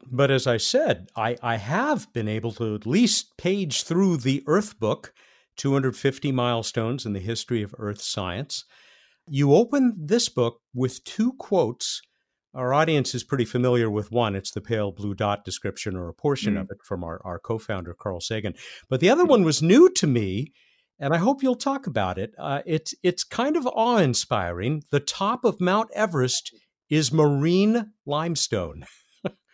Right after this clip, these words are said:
Speaker 2: John McPhee, right? A great, great writer, uh, geology and earth science. Think about that, right? The tallest mountain on the earth. You go to the top of the tallest mountain on the earth, and what do you find there? You find sediments from the deep ocean.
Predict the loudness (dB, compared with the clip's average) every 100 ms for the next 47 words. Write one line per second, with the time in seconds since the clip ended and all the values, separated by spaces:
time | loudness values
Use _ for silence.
0 | -20 -20 _ _ -8 -6 -6 -6 -2 -2
1 | -2 -6 -8 _ -12 -8 -6 -4 -2 4
2 | 4 4 0 0 0 2 0 0 -2 -6
3 | -8 _ -8 -6 -6 -6 -8 -10 -10 -10
4 | -8 -8 -10 -16 -18 -20 -20 _ _ _
5 | 0 2 -2 -2 -6 -4 -2 -2 -4 -8
6 | -10 2 6 6 4 0 0 2 2 2
7 | 2 2 2 2 2 2 2 0 -4 -2
8 | 0 0 -2 -2 2 2 0 -10 -10 0
9 | 4 4 2 0 0 0 -4 -2 -2 -4
10 | -10 2 0 2 2 2 2 0 0 -2
11 | -2 -6 -20 -20 -20 -10 -4 0 4 2
12 | 0 2 2 4 0 -6 -6 -4 -4 -6
13 | -2 -2 -4 -6